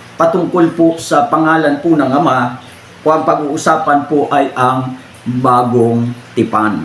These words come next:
Ayan. So, ito po ang nakalagay po dito sa John chapter five, verse forty-three.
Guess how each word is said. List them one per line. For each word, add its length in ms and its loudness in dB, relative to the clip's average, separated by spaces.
Ayan. 480 -4
So, 160 2
ito 240 0
po 160 4
ang 160 2
nakalagay 480 2
po 160 4
dito 320 -2
sa 160 -2
John 240 0
chapter 400 -2
five, 480 -2
verse 320 -2
forty-three. 800 -2